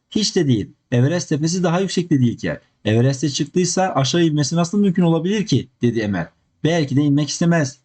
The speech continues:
dedi Dilek. "Bizim ülkemizde oturursa hiç fena olmaz." dedi Osman. "Acaba söylesek bizim sınıfta da oturmaz mı?" dedi Işıl. "Hem derslerimizi dinler." "Evet, ona söyleriz. Biz yazılı olurken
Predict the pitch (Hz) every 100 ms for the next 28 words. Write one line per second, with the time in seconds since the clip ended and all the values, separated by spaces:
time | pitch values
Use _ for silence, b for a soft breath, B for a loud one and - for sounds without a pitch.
0 | _ 117 101 98 82 80 - _ _ B
1 | B B - 143 202 220 190 170 147 127
2 | 135 180 208 _ _ _ _ _ 156 139
3 | 156 202 185 190 185 - 175 175 175 190
4 | 165 156 123 - 101 87 _ _ - 123
5 | 156 160 156 147 151 135 151 131 _ -
6 | 131 156 - 156 135 156 143 147 135 -
7 | - 131 139 143 180 208 143 127 _ 113
8 | 113 113 95 95 82 _ _ 143 180 165
9 | 156 - 147 156 165 131 101 80 - _
10 | - 120 156 - 151 170 - 180 196 156
11 | 123 _ _ - 160 190 147 147 147 170
12 | 170 170 170 175 202